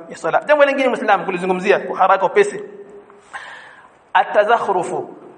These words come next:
eh, ni mapambo. Islam imekuja na nguo na kanzu labda imepambwa sana, imechorwa. Kanzu nzuri ajabu. Eh, ama kama ni, ni asajada,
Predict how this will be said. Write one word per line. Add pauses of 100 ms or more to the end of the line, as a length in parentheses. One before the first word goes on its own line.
eh,
ni
mapambo. (520)
Islam
imekuja
na
nguo
na
kanzu
labda
imepambwa
sana,
imechorwa. (1120)
Kanzu
nzuri
ajabu. (340)
Eh,
ama
kama
ni,
ni
asajada,